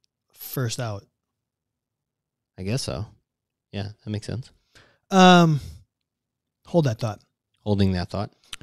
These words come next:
Speaker 2: Keep
Speaker 1: Uh,
Speaker 2: going.
Speaker 1: in fourth place, nine athletic trainers said twelve gloves, six pair.
Speaker 2: Twelve.
Speaker 1: Twelve.
Speaker 2: I did not say twelve.
Speaker 1: In third place,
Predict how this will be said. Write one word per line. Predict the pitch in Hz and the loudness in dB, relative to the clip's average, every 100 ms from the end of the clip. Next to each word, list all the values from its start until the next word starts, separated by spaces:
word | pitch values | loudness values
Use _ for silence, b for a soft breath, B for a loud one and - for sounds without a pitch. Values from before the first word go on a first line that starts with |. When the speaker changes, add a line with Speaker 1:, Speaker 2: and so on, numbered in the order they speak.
| B B B _ | B B B _
Speaker 2:
Keep | - 170 | 2 6
Speaker 1:
Uh, | 156 139 | 8 8
Speaker 2:
going. | 139 - | 4 4
Speaker 1:
in | 196 180 | 8 8
fourth | - 196 240 - | 10 10 10 6
place, | 147 110 - - _ _ _ _ _ _ _ - | 2 2 -4 -8 _ _ _ _ _ _ _ -12
nine | 151 165 180 190 | 0 4 8 8
athletic | 170 165 160 156 | 8 8 6 6
trainers | - 151 143 151 - - | 4 4 6 4 0 -4
said | - 127 120 - _ _ _ - | 2 2 0 -10 _ _ _ 2
twelve | 165 202 214 156 _ _ | 8 8 6 0 _ _
gloves, | - 113 101 - - _ _ _ _ _ _ _ | -4 -4 -4 -10 -12 _ _ _ _ _ _ _
six | - 175 | -4 -2
pair. | - 139 113 - _ _ _ _ | 0 -2 -2 -8 _ _ _ _
Speaker 2:
Twelve. | - 95 101 _ _ _ - | -12 -12 -12 _ _ _ -10
Speaker 1:
Twelve. | 139 110 107 _ _ _ _ _ _ 92 | -8 -8 -10 _ _ _ _ _ _ -12
Speaker 2:
I | |
did | 87 | -8
not | 87 147 | -8 -10
say | - | -12
twelve. | - - - _ - | -16 -16 -20 _ -2
Speaker 1:
In | 160 151 | 4 4
third | 135 - - 180 202 196 - | 4 2 8 12 12 10 4
place, | 135 123 151 - - | 2 2 0 -2 -6